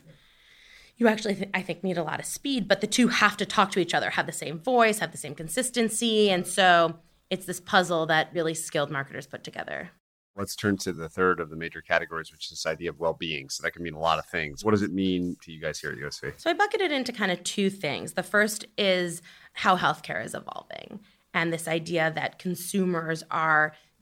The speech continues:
Speaker 1: taking a lot more interest and wallet share in their own well-being. And we've called it well-being because we think wellness and healthcare are increasingly blended together,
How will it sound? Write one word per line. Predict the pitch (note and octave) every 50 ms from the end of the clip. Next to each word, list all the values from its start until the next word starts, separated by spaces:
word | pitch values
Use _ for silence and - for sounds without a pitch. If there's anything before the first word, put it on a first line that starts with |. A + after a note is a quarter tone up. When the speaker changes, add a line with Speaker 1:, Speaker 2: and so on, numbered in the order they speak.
| _
Speaker 1:
taking | - - - A#3 G#3+ G#3 G#3+ - - G3+ F3+ F3 E3+ E3+ E3 -
a | - E3+
lot | E3+ E3 D#3+ D3+ - -
more | F3 E3+ E3 E3 E3 D#3+ - -
interest | - F#3+ F3+ - F3+ F3 E3+ -
and | E3+ E3 D#3+
wallet | D3+ C#3+ D3+ D3+ - -
share | - - D3+ D3 D3+
in | A2 D#3 E3+
their | D3+ C#3+ D3 - -
own | - D#3+ D#3+ D#3 D3 C#3 C3+ C#3+ D3+ D#3+ _ _ _ _ _ _ _ _ _
well-being. | - F#3 F3+ F3+ E3 D#3+ E3+ D#3 G#3 C4 D4 C#4+ F#3 C3 F#2 C2 A1+ E2+ A2+
And | - G3+ G3 G3
we've | G3 G3+ G3 - -
called | - - B3+ D#4+ F#4+
it | F#4 -
well-being | G#3+ G3 F3 F#3 F#3 F3 F3+ F3+
because | F3 F3 F3 - - E3+ E3 E3 - - - - - _ _ -
we | G3
think | F#3+ G3 F3+ - -
wellness | F3+ F3 F#3 F#3 G#3 G#3+ G#3 F#3+ F3 -
and | E3+ D3+
healthcare | - D3+ D3 - - - D#3+ D3+ D#3+
are | D3+
increasingly | D#3 D#3 D#3 - E3+ D#3+ - E3+ E3 D#3+ D#3+
blended | D#3 F3+ D#3 D3 D3 - G#2+ -
together, | - D2+ C#2 - - - - - - -